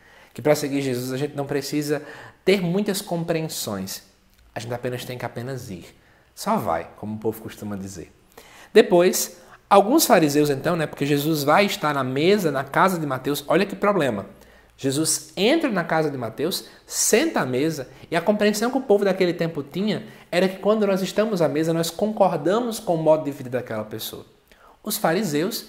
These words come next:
que eram pessoas que se sentiam muito superiores em relação a tudo isso,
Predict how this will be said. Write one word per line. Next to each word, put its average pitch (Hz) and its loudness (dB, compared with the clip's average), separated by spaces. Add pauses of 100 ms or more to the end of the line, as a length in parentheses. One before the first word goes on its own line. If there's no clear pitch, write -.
(180)
que - -10
eram 131 -4
pessoas 127 -6
que - -10
se - -8
sentiam 131 -8
muito 117 -6
superiores 120 -4
em 117 -8
relação 113 -4
a 107 -6
tudo 147 -4
isso, 143 -6